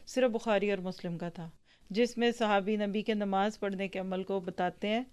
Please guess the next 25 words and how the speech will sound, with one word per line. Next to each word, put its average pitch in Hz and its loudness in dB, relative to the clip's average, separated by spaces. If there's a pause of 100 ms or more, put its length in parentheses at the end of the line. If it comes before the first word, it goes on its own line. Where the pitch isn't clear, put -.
क्योंकि 226 -4
ये 269 2
सारा 240 6
हमें 254 2
visualize 226 4
करके 220 0
मिला 180 -4
है। 165 -8 (360)
अल्लाह 233 10
के 254 4
नबी 247 2
ने 247 2
बैठ 214 4
के 240 2
हमारी 214 2
तरह 214 4
बोला 196 4
नहीं 226 4
था 233 2
कि 214 -2
ये 208 4
पढ़ो 196 4
तो 190 -4
वो 170 -2
पढ़ो। 165 -6